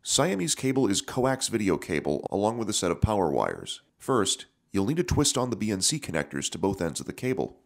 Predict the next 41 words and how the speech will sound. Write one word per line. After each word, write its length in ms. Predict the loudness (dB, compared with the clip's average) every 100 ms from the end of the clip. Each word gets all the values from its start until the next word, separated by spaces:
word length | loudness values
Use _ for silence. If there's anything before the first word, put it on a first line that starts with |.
| -4
At 100 | -2
the 80 |
camera 320 | 0 0 2 2
end 100 | 0
of 60 |
the 80 | -4
cable, 460 | -4 -4 -2 -4 -4
you 120 | -2
will 140 | 0
attach 320 | 0 -2 -2
a 60 | -4
P 240 | -8 -10
T 200 | -8 -6
three 320 | -8 -6 -6 -6
female 520 | -8 -8 -4 -2 -2
power 340 | -2 -2 0
lead 400 | 0 -2 -6 -8 -18 _ _
to 100 | -6
plug 220 | 0 2
into 200 | 2 0
the 120 | -4 -4
camera. 400 | -4 -4 -6 -10 _ _ _ _ _ _
Here 220 | -2 2 6
we 140 | 6
are 80 | 6
using 340 | 4 0 -4
B-wire 560 | -2 -2 2 2 2 0
beanies 500 | -2 -4 -2 -2 -4
to 60 | -6
connect 360 | -4 -4 0
our 100 | 0
wires. 560 | 2 2 0 -4 -8 -10 _ _ _ _ _ _ -8
If 100 | -2
you're 80 | 0
using 360 | 2 0 0
one 120 | 0 2
of 80 |
our 120 | 4 2
plug-and-play 560 | 0 -2 -2 -2 0
power 260 | 0 2 2
supplies, 680 | 0 0 -2 0 -2 -4